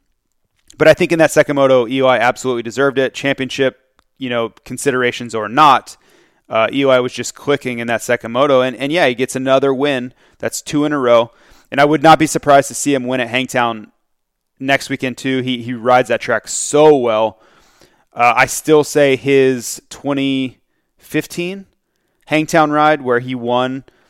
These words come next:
by a minute and a half, one of the most impressive rides I've ever seen, if not the most impressive ride I've ever seen.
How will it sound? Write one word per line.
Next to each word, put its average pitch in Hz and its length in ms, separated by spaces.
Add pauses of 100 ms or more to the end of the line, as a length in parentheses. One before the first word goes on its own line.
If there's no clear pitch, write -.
(240)
by 113 560
a 123 80
minute 123 180
and 117 80
a 113 40
half, 120 440 (520)
one 151 340
of 151 80
the 151 80
most 143 240
impressive 135 400
rides 123 240
I've 117 80
ever 117 160
seen, 127 220
if 151 280
not 139 300
the 127 80
most 117 220
impressive 113 420
ride 113 180
I've 113 160
ever 123 260
seen. 110 380